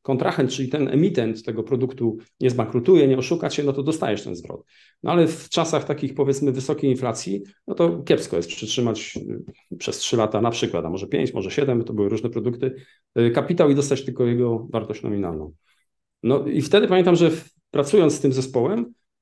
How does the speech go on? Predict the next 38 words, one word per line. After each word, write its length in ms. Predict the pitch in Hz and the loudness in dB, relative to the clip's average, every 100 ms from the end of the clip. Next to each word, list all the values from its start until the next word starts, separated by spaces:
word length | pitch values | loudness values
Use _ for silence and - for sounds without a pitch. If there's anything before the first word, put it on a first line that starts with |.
| 127 | -2
y, 560 | 127 127 123 123 123 | 2 4 6 6 4
no 80 | 143 | 2
uczyliśmy 440 | 180 180 190 - 117 | 0 0 -2 -2 -4
się, 120 | 110 | -6
wtedy 220 | 135 123 | -4 -2
ja 60 | 123 | 0
miałem 160 | 123 | 0
trzydzieści 400 | 120 131 123 - | -2 -4 -6 -2
lat, 180 | 123 139 | -2 0
uczyliśmy 380 | 135 143 143 143 | -2 -2 -2 -2
się 120 | 147 | 0
różnych 200 | 151 135 | 2 2
rzeczy 240 | 156 160 | 0 -2
i 60 | 156 | -4
podpytywaliśmy 720 | 160 - 139 147 156 170 165 | -4 -6 -6 -4 -4 -4 -2
ich 120 | 147 | 0
o, 160 | 143 139 139 _ | 0 0 -4 _
o 80 | 147 | -4
to, 100 | 147 | 4
jak 260 | 143 139 - | 4 4 -2
oni 220 | 151 151 | 2 4
właśnie 380 | 135 131 135 131 | 2 0 -2 0
na 120 | 127 131 | -2 -2
tym, 160 | 135 | -4
y, 840 | 127 120 120 117 123 117 117 - | -4 -6 -12 -12 -12 -16 -14 -2
rynku 220 | 123 131 127 | 2 2 2
finansowym 480 | 135 127 127 127 | 0 0 2 2
na 80 | 123 | 0
świecie 280 | 120 117 113 | -2 -6 -8
się 80 | 120 | -8
poruszają. 480 | - 113 - - - - _ - | -4 -2 -2 -2 -4 -14 _ 2
I 40 | |
oni 120 | 165 | 4
powiedzieli 340 | 214 226 220 214 | 6 4 6 4
wtedy 320 | 208 180 180 | 4 4 4
jedną 220 | 185 190 | 4 2
rzecz, 180 | 151 185 | 4 2
że 260 | 165 180 | 2 0